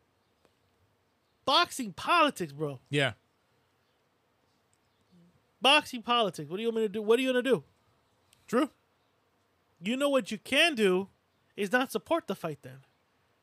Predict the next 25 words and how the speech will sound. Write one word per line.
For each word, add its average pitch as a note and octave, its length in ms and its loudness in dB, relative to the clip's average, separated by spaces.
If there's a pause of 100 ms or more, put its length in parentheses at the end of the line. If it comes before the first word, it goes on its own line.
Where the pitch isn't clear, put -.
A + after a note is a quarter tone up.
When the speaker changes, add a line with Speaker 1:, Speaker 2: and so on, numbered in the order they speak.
(300)
Speaker 1:
Show A#3+ 720 2 (1300)
the, F#3+ 640 2
the F3 100 -4
network, G#3+ 540 0
show A#3 240 0
the A#3 80 -2
promoters A3 420 -2
you're A3+ 120 -4
not C4 140 -6
gonna B3+ 140 -8
put A#3+ 180 -4
up C4 140 -6
with B3 100 -12
this B3+ 80 -8
bullshit. F#3+ 480 -12 (1080)
But F#3 140 -10
guess A3+ 260 -4
what? B3 280 -4 (800)
The F3+ 100 -4
same B3+ 280 -4
people B3+ 320 -6
that D#3+ 260 -4
bitch G3+ 320 -2
and G3+ 120 -6
complain F3 520 -10